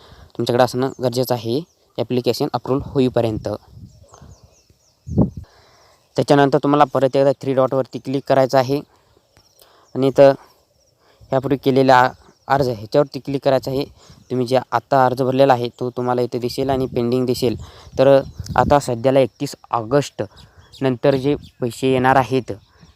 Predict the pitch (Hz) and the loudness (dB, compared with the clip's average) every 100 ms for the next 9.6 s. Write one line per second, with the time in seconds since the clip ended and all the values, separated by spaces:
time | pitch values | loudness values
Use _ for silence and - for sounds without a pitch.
0 | _ - 127 143 135 147 143 131 120 110 | _ -6 -4 -4 -2 0 2 2 0 -4
1 | 101 101 _ - 131 131 131 139 135 143 | -16 -20 _ -2 -2 0 -2 0 0 4
2 | 135 131 135 143 - - - _ - 123 | 2 2 -2 -2 -6 -16 -16 _ -2 -2
3 | 127 139 - 139 117 - - 120 131 120 | 0 -4 -2 -2 -2 -8 -6 -2 -2 2
4 | 143 123 123 135 127 127 131 113 139 170 | 2 2 -2 -2 0 2 2 0 -4 -6
5 | _ 123 127 127 127 135 120 151 - 151 | _ -4 -2 -2 -2 -4 -6 -8 0 2
6 | 127 - _ _ _ - 120 123 139 139 | 2 -2 _ _ _ -12 -6 -4 -4 -4
7 | 135 131 127 147 165 - - - _ _ | -4 -6 -2 -2 -2 -6 -20 -20 _ _
8 | _ _ _ _ - - - 127 - 147 | _ _ _ _ -20 -20 -6 -6 -2 0
9 | 127 135 135 127 120 156 | 2 0 -2 -4 0 -2